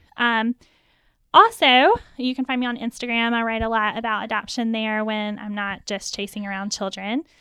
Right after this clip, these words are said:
Um, and I'm Allison Sandridge there. Um, so yeah, you can, I would totally love to connect with you, um, about my own story and how I can just help you or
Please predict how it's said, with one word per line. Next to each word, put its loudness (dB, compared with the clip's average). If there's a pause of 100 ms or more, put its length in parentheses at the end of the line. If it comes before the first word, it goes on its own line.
(260)
Um, 2
and -4
I'm -2
Allison 2
Sandridge 0
there. 0 (400)
Um, 0 (320)
so 6
yeah, 2
you -2
can, -2
I 2
would -4
totally -2
love 0
to -20
connect -6
with -10
you, -4 (440)
um, -4 (120)
about -2
my -6
own 2
story -2
and 0
how -6
I -4
can -4
just -12
help -4
you -2
or -2